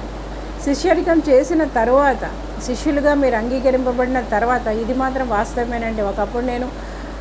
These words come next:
అనుకునేదాన్ని డైరెక్ట్గా, అంటే ఇప్పుడు మాకు కొన్ని విషయాలు, కొన్ని ఇప్పుడు విశ్వాస యాత్రలో నేను కొనసాగి నేను అద్భుతాలు చూశాను. ఈరోజు విశ్వాసం గురించి నేను ధైర్యంగా మాట్లాడగలుస్తాను.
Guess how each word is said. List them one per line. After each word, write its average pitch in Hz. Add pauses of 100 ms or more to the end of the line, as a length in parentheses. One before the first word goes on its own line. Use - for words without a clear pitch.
(140)
అనుకునేదాన్ని 247
డైరెక్ట్గా, 233
అంటే 247
ఇప్పుడు 247
మాకు 254
కొన్ని 269
విషయాలు, 262
కొన్ని 247
ఇప్పుడు 262
విశ్వాస 269
యాత్రలో 254
నేను 247
కొనసాగి 254
నేను 220
అద్భుతాలు 247
చూశాను. 240
ఈరోజు 277
విశ్వాసం 311
గురించి 285
నేను 285
ధైర్యంగా 262
మాట్లాడగలుస్తాను. 247